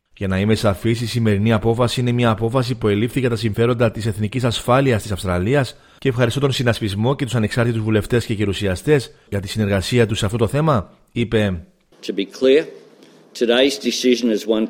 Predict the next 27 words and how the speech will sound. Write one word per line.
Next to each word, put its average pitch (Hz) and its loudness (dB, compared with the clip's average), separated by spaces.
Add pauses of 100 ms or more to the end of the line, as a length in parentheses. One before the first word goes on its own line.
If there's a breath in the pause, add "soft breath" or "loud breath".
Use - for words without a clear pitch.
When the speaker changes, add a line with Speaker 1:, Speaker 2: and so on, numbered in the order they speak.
(140)
Speaker 2:
taken 117 0 (280)
in 131 6 (260)
the 113 2 (120)
national 110 -4 (140)
security 110 2
interests 107 -4
of 95 -2 (100)
Australia, 98 -2 (600 loud breath)
and 117 -4 (120)
I - -2 (120)
thank 139 2 (140)
the - -6 (100)
coalition 117 4
and 104 -2 (100)
crossbenchers 113 0
in 107 -4
the 95 -8 (100)
House 110 -2
and 101 -2
the - -10 (100)
Senate 131 -2 (600 loud breath)
for 113 4
their 95 0
cooperation 101 0 (120)
in 95 -4
this - -12
matter. 92 -6